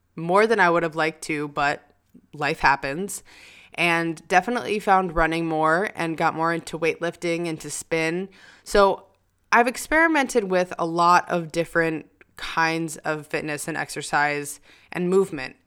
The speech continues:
Um, dance is easily my favorite, and I can honestly say that I do not do it enough. <laughs> So many people like to dance, but very frequently we only have the opportunity when we go out with friends or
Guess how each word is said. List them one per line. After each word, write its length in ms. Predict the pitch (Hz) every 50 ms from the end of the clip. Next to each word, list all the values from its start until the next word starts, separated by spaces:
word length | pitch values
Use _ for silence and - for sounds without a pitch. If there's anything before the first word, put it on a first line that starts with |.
| _
Um, 400 | 160 160 151 147 147 147 143 - _ - 147
dance 520 | - 190 202 226 254 262 240 - - -
is 280 | - - 175 165 160 - -
easily 640 | 180 190 190 175 180 175 170 170 165 170 170 - -
my 140 | 156 151 156
favorite, 500 | - - 151 147 135 143 143 143 - -
and 280 | - 156 156 151 156 147
I 440 | 143 143 147 147 147 151 156 147 - - - - _ _ _ _ _ _ _
can 140 | - 165 -
honestly 440 | 156 185 196 202 190 - 196 190
say 260 | 180 - 175 156 160 160
that 120 | 156 151
I 140 | 147 147 147
do 160 | 147 156 151
not 340 | 151 143 143 - - - _
do 160 | 156 151 143
it 140 | 139 135 - -
enough. 640 | 151 147 131 - - - - - - 175 170 - - -
<laughs> 40 | - - - -
So 220 | - - 220 233
many 220 | 247 254 247 240
people 260 | 226 220 196 - 196 180
like 200 | 175 170 175 -
to 100 | 175 165
dance, 380 | 165 156 156 156 160 151 - -
but 220 | - 151 147 - - - - - - _ _ -
very 220 | 185 185 185 185
frequently 500 | 180 - - 247 240 - 214 180 190 190
we 160 | 180 175 180
only 200 | 175 180 180 180
have 180 | 180 175 165 160
the 140 | 170 170 160
opportunity 580 | 156 - - - - - 165 165 165 165 160
when 180 | 156 156 151 151
we 120 | 156 156
go 120 | 151 160 160
out 160 | 160 160 -
with 140 | - 185 -
friends 580 | - - 269 262 240 233 220 196 175 165 -
or 280 | 170 160 156 156 151